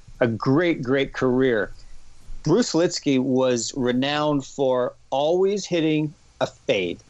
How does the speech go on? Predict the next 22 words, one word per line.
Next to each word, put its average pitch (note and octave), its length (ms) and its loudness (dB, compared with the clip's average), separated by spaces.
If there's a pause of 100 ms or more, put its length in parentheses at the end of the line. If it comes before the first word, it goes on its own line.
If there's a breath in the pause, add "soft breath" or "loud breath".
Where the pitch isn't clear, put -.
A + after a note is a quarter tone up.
(720)
Basically, F3 380 4
what C#3+ 220 2
he C#3 200 0 (100)
explained D3+ 360 0
to D3 60 4
me, C#3 200 2
he D3+ 140 2
kind C#3 240 0
of A2 140 -6
came E3+ 220 0
over F#3+ 180 2
the F3+ 80 2
top. C#3+ 420 -2 (200)
It A#2 40 -6
was A2+ 100 -2
a B2 40 0
bit D3+ 160 0
of F#3 80 0
a G3+ 80 0
pull, D#3 640 -2 (640)
fade D#3+ 380 0 (260)
every, D3+ 560 0